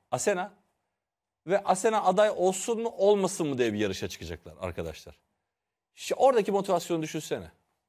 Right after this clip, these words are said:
Asena'yla zaten çok iyi geçinemiyorlar. E, gruba zaten Ertuğ da aday olmuş, hadi sen de aday ol falan gibi böyle gün içerisinde tartışmalar yaşayan bir grup. E, Asena da aday olsun, ne olacak ki diye bir yarışa çıkacaklar. Yani şeyleri bu, motivasyonları bu.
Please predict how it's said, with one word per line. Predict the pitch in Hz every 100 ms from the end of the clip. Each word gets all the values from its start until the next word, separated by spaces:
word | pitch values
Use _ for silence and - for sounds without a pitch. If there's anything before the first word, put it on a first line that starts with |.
| _
Asena'yla | 170 208 190 170 160
zaten | 160 160
çok | 143 143
iyi | 135
geçinemiyorlar. | 123 - 123 107 82 87 - _ _ _ _ _ _ _ _ _ _ -
E, | 123 156
gruba | 156 202 196 185
zaten | 196 190 190 - _
Ertuğ | 160 175 175 160
da |
aday | 143 131
olmuş, | 127 139
hadi | 143 151
sen | - 160 151
de |
aday | 127 131
ol | 131
falan | 127 139 151
gibi | 143 131 127
böyle | 127
gün | 131 147 143
içerisinde | - 127 - 120
tartışmalar | 127 123 - 135
yaşayan | 127 104 107 95
bir | 110
grup. | 175 175 - _ _ _
E, | -
Asena | 175 175 107 127
da |
aday | 156 151 151
olsun, | 143 - 117
ne |
olacak | 143 151 139 -
ki | 113
diye | 113 151
bir | 160
yarışa | 143 135 139
çıkacaklar. | - 95 82 - 76 _ _ _ _ _ _ _ _
Yani | 107 123 - _ _ _
şeyleri | - 147 147 180 143
bu, | 87 -
motivasyonları | 113 151 151 - 156 165 156
bu. | 85